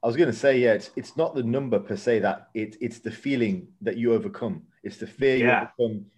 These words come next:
Speaker 1: It's the, the sticking point. The, like, a lot of mental stuff happens in the sticking point. Like, I've seen people hit a sticking point and just give up. And I'm like, "What are you doing?" You know, but they don't have the practice
Speaker 2: Hmm.
Speaker 1: to be able to say, okay, they don't have that.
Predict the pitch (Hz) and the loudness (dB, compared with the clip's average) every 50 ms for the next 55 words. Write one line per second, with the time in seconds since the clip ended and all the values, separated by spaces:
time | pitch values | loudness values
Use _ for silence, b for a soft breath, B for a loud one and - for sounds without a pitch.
0 | _ _ - 113 113 110 - - - 104 117 120 113 110 110 110 110 92 123 120 | _ _ -10 -8 -8 -8 -10 -14 -10 -6 -4 -2 -2 -2 -4 -6 -6 -4 -4 -6
1 | - - - - 151 - 156 127 - 160 175 185 180 - - 113 117 113 113 B | -6 -6 -6 -6 -6 -4 -6 -4 -2 -2 -2 -2 -4 -8 -6 -4 -4 -4 -4 B
2 | B B B - - 120 - - 165 208 202 - 143 147 160 170 160 143 117 - | B B B -12 -12 -6 0 0 2 2 2 0 0 0 0 0 0 -4 -4 -4
3 | 160 147 139 139 135 - 123 98 101 98 - 117 110 107 98 - - 143 117 123 | -4 -4 -4 -4 -6 -6 -6 -8 -8 -10 -10 -8 -8 -8 -8 -8 -8 -8 -6 -8
4 | 101 101 95 82 85 98 101 - 135 151 160 - - 156 131 113 135 123 117 123 | -8 -6 -8 -6 -6 -6 -2 0 2 2 2 2 -2 -8 -8 -6 -6 -4 -2 -2
5 | 113 104 B B B B B B B B _ - 165 143 117 - - 165 - - | -2 -2 B B B B B B B B _ -2 -2 -2 -2 -2 -4 -4 -4 -4
6 | 135 110 117 117 104 - 104 104 104 95 - - 113 110 135 127 - - - _ | -4 -4 -2 -2 -2 -2 -4 -8 -10 -8 -4 -4 -2 -2 -2 -2 -4 -6 -14 _
7 | - 104 107 107 110 107 104 - - 104 98 98 - - 101 104 123 117 110 107 | -10 -8 -6 -2 -2 -2 -2 -4 -8 -12 -14 -16 -16 -12 -6 -4 -4 -2 -2 -2
8 | 98 131 143 123 90 69 - - 92 95 98 - 196 - _ - - 214 B B | -2 -2 -2 -2 -4 -6 -8 -6 -6 -6 -6 -6 -8 -8 _ -4 -4 -4 B B
9 | B B - 117 123 135 143 156 143 - 120 123 113 113 113 113 - 143 127 - | B B -2 2 4 4 4 4 2 0 -2 -2 0 0 -2 -2 -2 -2 -2 -2
10 | - - 101 98 - - - - - 131 123 117 107 98 98 _ - 117 120 113 | -4 -8 -10 -10 -10 -14 -16 -10 -8 -6 -4 -4 -6 -8 -10 _ -2 2 2 4
11 | 107 104 104 - 107 - 123 113 101 101 104 - 107 95 98 B B B - 123 | 2 2 -2 -10 -6 -2 0 0 0 0 -2 -4 -4 -6 -6 B B B 0 4
12 | 127 160 165 - - 120 104 117 113 - - - | 4 4 4 4 0 0 0 0 0 0 -2 -8